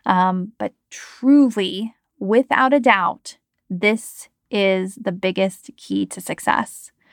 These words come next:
The way you manage your mind is a direct reflection of what you will create in your life. Again, hands down, period. No question mark, <laughs> period. Exclamation point. This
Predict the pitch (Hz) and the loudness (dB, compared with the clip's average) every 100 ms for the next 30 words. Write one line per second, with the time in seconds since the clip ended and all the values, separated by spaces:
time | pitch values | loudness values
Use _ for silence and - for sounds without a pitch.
0 | _ _ - 185 196 208 269 269 254 262 | _ _ -2 2 4 6 6 6 4 4
1 | 294 277 214 190 190 190 190 - 185 190 | 6 6 6 4 0 0 -2 -4 -2 0
2 | 180 - 185 196 180 180 196 - - 220 | -2 -4 -4 -4 -2 2 0 0 -6 -4
3 | 226 - 233 233 - 190 196 190 214 - | -4 0 -2 -2 -4 0 0 0 -2 -8
4 | - - 180 185 - - 185 170 - 190 | -12 -2 2 2 2 2 0 -2 -4 -4
5 | 180 - - 196 185 175 - 57 233 - | -2 -2 -4 -2 0 0 0 0 -2 -6
6 | - _ _ _ _ _ _ - 185 180 | -20 _ _ _ _ _ _ -2 2 0
7 | 202 - 196 190 190 - - 226 233 _ | -2 -2 -2 -2 -4 -4 -4 -4 -6 _
8 | _ _ - - 196 190 - 233 - _ | _ _ -8 0 0 2 0 -2 -8 _
9 | _ _ _ _ _ _ 208 233 277 262 | _ _ _ _ _ _ -4 2 2 2
10 | 226 196 190 202 - 262 233 208 185 190 | -2 -2 -2 -6 2 4 4 0 -4 -10
11 | - 233 233 247 240 233 208 196 185 - | -6 -6 -2 0 2 0 0 0 -2 -4
12 | - - - 262 - 196 220 240 | -18 -20 -20 -16 -4 2 2 2